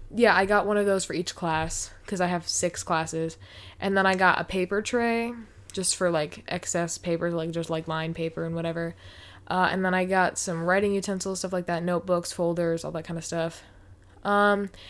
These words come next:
and then I'm just gonna make sure that I have, like, a very rigid schedule for myself. So it's, like, on the days when I'm not babysitting,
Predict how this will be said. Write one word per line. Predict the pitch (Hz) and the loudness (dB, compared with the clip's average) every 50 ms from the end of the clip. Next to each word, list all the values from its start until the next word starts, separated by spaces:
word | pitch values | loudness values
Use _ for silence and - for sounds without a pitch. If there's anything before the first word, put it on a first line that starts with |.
| - - - - - | -18 -18 -18 -8 -2
and | - 220 226 | 0 2 4
then | 240 240 | 6 6
I'm | 247 247 247 233 - - - - - | 4 4 2 0 -4 -10 -18 -14 -8
just | 208 226 262 262 - - - - - - - | -2 0 0 0 0 -2 -6 -10 -12 -4 0
gonna | 233 240 240 | 2 2 4
make | 233 220 214 208 | 4 2 2 2
sure | - - 220 | 0 0 2
that | 208 202 | 2 2
I | 185 180 | 2 2
have, | 175 180 175 175 175 | 2 2 0 2 0
like, | 180 170 165 | 0 0 0
a | 160 156 | -2 -2
very | 160 156 170 170 170 170 170 165 | -2 -2 0 2 2 2 2 0
rigid | 160 160 165 170 165 165 170 165 165 165 165 - - - - - - | 0 0 0 0 0 2 2 0 0 0 -4 -10 -14 -20 -20 -20 -16
schedule | - - - 170 170 170 170 180 185 | -12 -8 -2 -2 0 0 2 0 0
for | 180 208 190 | 0 0 0
myself. | 190 190 185 - 202 196 196 202 202 - - - - - - - - - - - - - - - - - - | 0 0 0 0 0 2 2 2 0 -2 -6 -20 -20 -20 -20 -20 -20 -20 -20 -20 -20 -20 -20 -20 -20 -14 -6
So | - - 208 196 190 | 0 4 4 6 6
it's, | 185 175 - - - - - - - - - - - - - - - - - - | 4 2 0 -4 -4 -8 -12 -20 -20 -20 -20 -20 -20 -20 -20 -20 -20 -20 -14 -4
like, | - 214 220 208 220 | 2 4 6 6 6
on | 214 214 | 6 4
the | 202 | 6
days | 190 196 190 190 190 180 | 4 4 4 4 2 2
when | 190 180 | 2 0
I'm | 170 170 165 | 2 2 2
not | 165 156 160 - 165 | 2 2 0 0 -2
babysitting, | 175 175 180 180 185 175 - 190 185 190 190 196 196 208 214 | -2 0 0 0 0 -2 -2 -2 0 0 0 0 -2 -6 -8